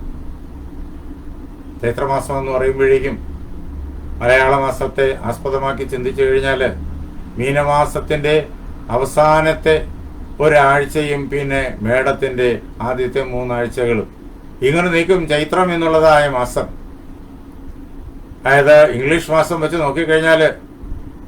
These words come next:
മാർച്ചിന്റെ അവസാനം, ഏപ്രിലിന്റെ പകുതിക്ക് അപ്പുറം, അതുവരെ നിൽക്കും ചൈത്രമാസം. അങ്ങനെ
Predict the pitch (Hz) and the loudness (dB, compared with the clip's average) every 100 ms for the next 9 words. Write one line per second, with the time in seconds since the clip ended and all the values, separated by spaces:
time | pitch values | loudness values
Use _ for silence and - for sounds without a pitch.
0 | - - - 139 170 - 190 190 170 160 | -16 -14 -2 2 2 2 2 4 4 2
1 | 185 180 170 123 - - 123 139 160 156 | 2 2 2 -6 -10 -4 0 0 0 -2
2 | 156 156 185 202 - - - - - - | 0 0 -2 -4 -12 -18 -16 -14 -12 0
3 | 127 135 135 123 135 135 - - 117 101 | 2 2 0 0 0 0 -4 -4 -2 -2
4 | - - - - - - - - - 147 | -4 -12 -16 -16 -16 -16 -14 -12 -2 4
5 | 190 185 180 139 127 - - - - - | 6 6 4 0 -4 -6 -14 -16 -18 -20
6 | - - - - - 135 131 123 107 - | -14 -12 -12 -10 0 2 2 0 0 -4
7 | 95 - - - - - - 156 190 185 | -12 -14 -16 -16 -16 -10 0 2 4 4
8 | 170 202 | 2 0